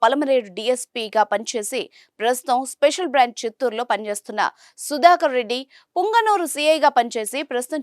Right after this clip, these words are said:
చిత్తూరు సీఐగా విధులు నిర్వహిస్తున్న గంగిరెడ్డి, పోలీసు అధికారులు మధుసూదన్ రెడ్డి,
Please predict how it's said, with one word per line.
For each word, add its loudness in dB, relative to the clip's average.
చిత్తూరు -2
సీఐగా 2
విధులు -4
నిర్వహిస్తున్న -6
గంగిరెడ్డి, -2
పోలీసు 6
అధికారులు 2
మధుసూదన్ 4
రెడ్డి, -2